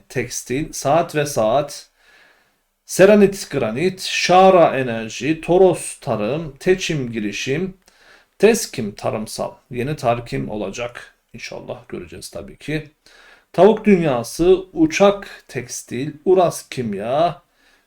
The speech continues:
Vişne Madencilik, Zorlu Yeni bir Quick Sigorta, Zebrano, X Oran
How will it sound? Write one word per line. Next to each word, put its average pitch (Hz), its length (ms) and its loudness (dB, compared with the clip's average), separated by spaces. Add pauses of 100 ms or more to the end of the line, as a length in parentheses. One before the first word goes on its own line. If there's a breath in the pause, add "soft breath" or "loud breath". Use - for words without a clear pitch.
Vişne 175 360 0
Madencilik, 123 760 -4
Zorlu 156 300 2
Yeni 165 240 0
bir 139 160 -6
Quick 196 260 2
Sigorta, 180 680 2 (1040)
Zebrano, 202 800 6 (180)
X 160 200 -6
Oran 170 320 0